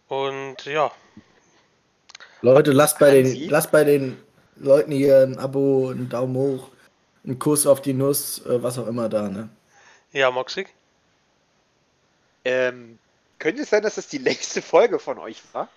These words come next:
Speaker 1: Das könnte die längste sein. Es kann aber auch sein, dass das Formel eins Special noch länger ist.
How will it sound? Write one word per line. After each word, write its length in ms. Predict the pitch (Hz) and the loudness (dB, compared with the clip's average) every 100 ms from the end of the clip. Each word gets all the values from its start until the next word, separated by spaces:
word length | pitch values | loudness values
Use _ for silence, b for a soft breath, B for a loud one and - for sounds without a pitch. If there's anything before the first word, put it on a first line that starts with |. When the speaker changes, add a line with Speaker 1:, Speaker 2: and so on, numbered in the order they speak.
| _ _ | _ _
Speaker 1:
Das 200 | 139 - | -10 -10
könnte 320 | - 147 147 | -4 -4 -4
die 100 | 139 | -6
längste 540 | 139 135 143 139 - 139 | -8 -6 -4 -4 -6 -8
sein. 220 | 131 135 | -2 -2
Es 120 | 127 | -2
kann 140 | - 151 | -4 -4
aber 140 | 147 | -2
auch 100 | 135 | -4
sein, 220 | - 139 | -2 -2
dass 140 | 139 - | -4 -8
das 120 | - | -14
Formel 320 | - 139 139 | -8 -6 -4
eins 220 | 135 135 | -4 -6
Special 340 | - 139 131 127 | -10 -10 -8 -10
noch 220 | 120 - - - | -12 -14 -20 -16
länger 380 | 139 131 131 143 | -10 -6 -6 -8
ist. 180 | - | -14